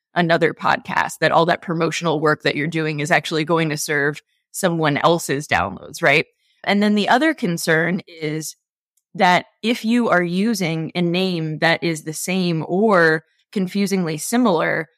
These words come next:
to another podcast name, that might be trademark infringement, because a trademark is a brand identifier. So that could be a business name, but c-, it could also be the name of a podcast, and that is protectable. And so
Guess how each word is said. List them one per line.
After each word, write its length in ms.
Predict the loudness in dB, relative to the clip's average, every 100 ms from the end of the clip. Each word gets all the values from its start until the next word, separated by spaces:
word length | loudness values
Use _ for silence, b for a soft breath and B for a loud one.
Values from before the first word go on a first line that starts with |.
| _ _
to 200 | -2 2
another 260 | 2 0 -2
podcast 640 | 0 0 0 0 -2 -2
name, 260 | -2 -2 -4 _ _ 0
that 180 | 2
might 260 | 2 0 0
be 140 | -4
trademark 540 | -2 -2 -2 0 -2 -2
infringement, 640 | -6 -6 -8 -4 -4 -4 _ _ -6
because 380 | -4 0 -2 -2
a 60 | -6
trademark 840 | -4 -2 0 2 4 4 4 0 -2
is 280 | 0 0 -2
a 80 |
brand 380 | -2 2 2 4
identifier. 800 | 2 2 2 0 2 2 4 2
So 80 | 0
that 160 | -4 -4
could 240 | -4 -4
be 260 | -2 -2 -2
a 80 | -4
business 480 | -4 -2 -2 0
name, 280 | 2 2 2
but 180 | 2 -2
c-, 120 | -4 -2
it 160 | -2
could 140 | 2 4
also 400 | 4 2 -2 0
be 340 | -4 -6 -10 B B 0
the 100 | 0
name 420 | 2 2 2 4
of 320 | 4 2 0 -8
a 40 |
podcast, 800 | -4 0 0 0 -4 -4 -6 -16 _ _ -2
and 160 | 2 4
that 180 | 2 2
is 220 | 0 0
protectable. 840 | -4 -8 -4 -4 -4 -8 -6 -8 -10 _ _ _
And 120 | -4 2
so 220 | 0